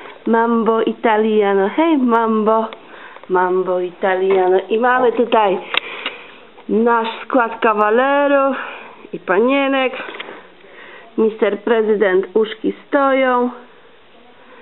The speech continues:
Cześć, synek. W tyle za nim jest nasz Gucci, synek Bacardi, Mister Magoo. I tu jest Hugo Bosik,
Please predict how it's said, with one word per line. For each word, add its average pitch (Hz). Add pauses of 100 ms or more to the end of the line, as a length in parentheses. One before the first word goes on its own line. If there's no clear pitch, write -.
(440)
Cześć, 247 (120)
synek. 226 (1400)
W -
tyle 254
za 254
nim 254
jest 254
nasz 254
Gucci, 311
synek 220
Bacardi, 214
Mister 208
Magoo. 254 (2500)
I 269
tu 269
jest 220 (960)
Hugo 214
Bosik, 262